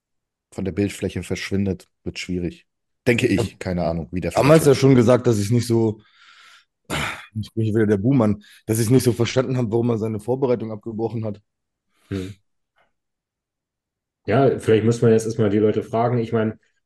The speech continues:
Speaker 3: Enrico zum Beispiel hat ja auch gesagt, er möchte gerne weiter starten. Will er, glaub ich, auch. Aber der ist andauernd jetzt krank, weil das Kind halt irgendwelche Krankheiten aus der Kita mit nach Hause
Speaker 2: Mhm.
Speaker 3: schleppt.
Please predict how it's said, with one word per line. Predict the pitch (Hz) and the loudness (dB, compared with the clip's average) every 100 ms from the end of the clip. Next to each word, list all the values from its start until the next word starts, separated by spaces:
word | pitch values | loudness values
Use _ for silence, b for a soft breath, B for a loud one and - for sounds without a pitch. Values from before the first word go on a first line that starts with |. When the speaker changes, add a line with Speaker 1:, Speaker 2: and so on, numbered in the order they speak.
| _ 135 | _ -6
Speaker 3:
Enrico | 135 123 160 165 | 0 2 2 0
zum | 156 135 | -4 -4
Beispiel | 135 131 123 | -4 -2 -4
hat | 117 | -2
ja | |
auch | 120 131 | -6 -6
gesagt, | 117 117 | -6 -4
er | 113 | -4
möchte | 107 - 107 | -6 -6 -6
gerne | 107 101 | -4 -4
weiter | 104 110 | -6 -8
starten. | - 113 120 123 90 | -6 -6 -4 -6 -4
Will | 113 | -2
er, | 160 98 | -2 -2
glaub | 101 95 | -4 -6
ich, | - | -8
auch. | 104 117 - | -6 -6 -4
Aber | 101 98 | -6 -4
der | 107 | -2
ist | - | -4
andauernd | 117 104 113 113 | -6 -4 -2 0
jetzt | 107 - | -2 -6
krank, | - 120 131 | -10 -8 -6
weil | 104 | -4
das | 101 - | -4 -4
Kind | 123 120 | -4 -2
halt | 104 | -4
irgendwelche | 107 104 98 | -4 -6 -8
Krankheiten | - 123 123 - 110 | -6 -6 -4 -4 -6
aus | 101 | -6
der | - 95 92 | -4 -4 -4
Kita | 160 147 | -4 -4
mit | 92 90 | -4 -4
nach | 95 - | -8 -8
Hause | 98 95 | -4 -4
Speaker 2:
Mhm. | 98 | -2
Speaker 3:
schleppt. | 110 117 - | 0 0 -4